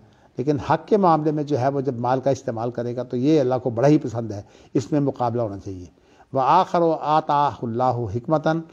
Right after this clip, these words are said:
और दूसरा वो आदमी है जिसको अल्लाह ताला जो है वो दानाई दे, यानी क्या मतलब, जिसको इस्तेमाल की जो है वो किसी चीज़ को इस्तेमाल करने का तरीका जो है वो अल्लाह बत-,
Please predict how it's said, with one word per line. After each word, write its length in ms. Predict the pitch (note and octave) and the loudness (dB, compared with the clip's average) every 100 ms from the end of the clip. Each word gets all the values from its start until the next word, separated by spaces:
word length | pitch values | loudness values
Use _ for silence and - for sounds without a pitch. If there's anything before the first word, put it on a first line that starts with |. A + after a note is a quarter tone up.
| - - - | -20 -20 -2
और 160 | C#3 C#3 | 0 2
दूसरा 340 | B2 E3+ G#3+ | 4 4 4
वो 120 | G3 G3+ | 4 6
आदमी 320 | F3 D3+ E3 | 4 2 -2
है 80 | E3+ | -2
जिसको 280 | E3 - D3+ | -2 -4 -2
अल्लाह 200 | C#3 C#3+ | 0 -2
ताला 200 | C#3 C3 | -2 -4
जो 120 | B2+ | -2
है 140 | A#2 B2 | -2 -2
वो 260 | C3+ B2+ A2 - _ _ _ | -2 -2 -4 -14 _ _ _
दानाई 400 | A#2 C3+ C3 D#3 | 0 2 6 4
दे, 180 | D#3+ E3 | 6 4
यानी 280 | E3 D3+ D3 C#3 - _ _ _ _ _ | 2 0 -2 -6 -12 _ _ _ _ _
क्या 140 | D3+ F3 | 2 2
मतलब, 460 | F3+ F3+ F3+ F3+ - - _ _ | 0 0 -2 -2 -14 -20 _ _
जिसको 540 | - A#2+ D#3+ - E3 D#3+ - _ - | -8 0 0 2 -2 -2 -10 _ -4
इस्तेमाल 580 | D3+ - D#3+ D3+ E3 F3+ | -2 0 4 6 4 4
की 180 | F#3+ E3+ - - _ _ _ _ - | -2 -4 -6 -20 _ _ _ _ -6
जो 40 | |
है 140 | B2+ C3 | 0 0
वो 120 | C#3 | 0
किसी 320 | C3+ F#3+ G3 D#3 | -2 0 0 0
चीज़ 180 | E3+ | 0
को 100 | F3 | 4
इस्तेमाल 420 | E3+ - D3 D3 D3+ | 2 2 2 4 4
करने 280 | D3 C#3+ | 0 -2
का 80 | C3+ | -4
तरीका 340 | C3 C3 C3 C3+ | -2 -2 0 -2
जो 80 | B2 | -2
है 120 | A#2 | -4
वो 120 | A2+ | -6
अल्लाह 200 | G#2+ G#2 | -6 -8
बत-, 220 | A2 G#2+ | -10 -14